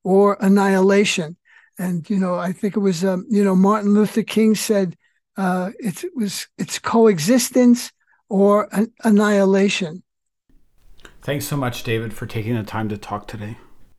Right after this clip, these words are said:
Speaker 1: Great pleasure, Stefan, and thank you for your terrific work.
Speaker 2: That was an interview with David Barsamian, speaking about war in Ukraine. David is the host of Alternative Radio, an excellent weekly broadcast.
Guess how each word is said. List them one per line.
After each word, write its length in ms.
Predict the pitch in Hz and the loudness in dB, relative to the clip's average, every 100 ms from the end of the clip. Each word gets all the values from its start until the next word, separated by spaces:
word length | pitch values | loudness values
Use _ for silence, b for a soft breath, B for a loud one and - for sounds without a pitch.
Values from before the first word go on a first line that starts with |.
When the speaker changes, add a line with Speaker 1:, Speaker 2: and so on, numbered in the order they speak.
| _ - | _ -2
Speaker 1:
Great 260 | 208 240 240 | 2 2 4
pleasure, 540 | 226 214 220 208 208 | 2 4 4 2 0
Stefan, 600 | 190 - 220 190 202 202 | -8 -4 -2 0 0 2
and 160 | 202 - | 0 0
thank 220 | 214 202 | -2 0
you 100 | 214 | -2
for 180 | - 220 | -2 0
your 220 | 202 196 | 2 2
terrific 500 | - 202 208 208 185 | 2 0 0 -2 -4
work. 180 | 214 202 | -2 2
Speaker 2:
That 180 | 110 107 | 2 2
was 280 | 104 104 | -4 -6
an 200 | 104 92 | -8 -8
interview 500 | 95 104 101 104 95 | -8 -8 -10 -10 -10
with 160 | 90 90 | -10 -8
David 320 | 98 90 95 | -8 -8 -10
Barsamian, 760 | 104 87 - 101 92 90 87 87 | -12 -12 -10 -8 -8 -10 -12 -14
speaking 400 | - 110 104 104 | -10 -10 -6 -6
about 260 | 98 95 | -6 -6
war 360 | 107 107 113 107 | -6 -4 -4 -6
in 240 | 110 104 | -6 -6
Ukraine. 500 | 104 107 - 95 95 104 | -6 -8 -12 -12 -12 -6
David 400 | 113 110 107 95 | -2 0 0 -2
is 260 | 101 95 | -4 -6
the 140 | - 95 | -8 -8
host 460 | - 113 107 - | -6 -6 -6 -10
of 180 | - 98 | -14 -14
Alternative 640 | 107 101 - 107 101 98 98 | -10 -10 -8 -8 -8 -8 -8
Radio, 420 | 95 92 85 85 | -10 -8 -10 -12
an 140 | 85 | -14
excellent 560 | - 98 - 104 90 - - b b b | -14 -14 -12 -12 -12 -16 -20 b b b
weekly 720 | 156 104 98 92 - 101 101 - | -12 -8 -6 -8 -10 -10 -10 -14
broadcast. 920 | 107 104 95 104 - - 98 - - | -10 -8 -8 -10 -16 -18 -18 -18 -20